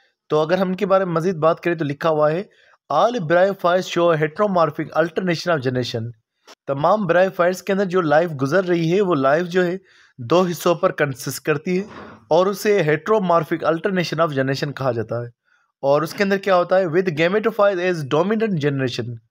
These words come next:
जिसके अंदर gametophyte जो है वो डोमिनेंट होता है। अब यहाँ लिखा हुआ है including Funaria hygrometerica, अब moss।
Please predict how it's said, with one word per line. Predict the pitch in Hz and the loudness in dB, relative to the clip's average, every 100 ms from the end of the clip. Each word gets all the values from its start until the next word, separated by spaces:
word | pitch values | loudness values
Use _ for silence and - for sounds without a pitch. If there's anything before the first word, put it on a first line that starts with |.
| _ _ _ _ - | _ _ _ _ -8
जिसके | 139 170 226 | -4 -4 -2
अंदर | 220 220 | 0 0
gametophyte | 147 151 175 214 220 220 | 0 0 0 -2 0 -2
जो | 190 170 | 0 0
है | 180 190 _ _ 127 | -2 -6 _ _ -4
वो | 143 190 151 117 151 | 2 2 0 -4 0
डोमिनेंट | 170 190 185 202 139 | 0 2 0 0 -2
होता | 131 117 120 | -4 -2 -4
है। | 117 - _ _ _ _ - | -6 -12 _ _ _ _ -2
अब | 185 | 0
यहाँ | 233 240 | 2 0
लिखा | 208 190 208 | 0 0 2
हुआ | 202 170 160 | 2 2 0
है | 170 190 _ _ _ _ - | -2 -8 _ _ _ _ -8
including | 175 175 202 180 156 160 - _ _ _ _ _ | -8 -4 0 2 0 -4 -10 _ _ _ _ _
Funaria | 165 214 254 240 208 | -2 0 2 2 0
hygrometerica, | 156 170 160 170 208 156 135 147 127 - 110 120 _ _ _ _ _ 165 | 2 0 0 0 0 0 0 0 0 0 -2 -2 _ _ _ _ _ -2
अब | 160 | 0
moss। | 123 113 | -2 -4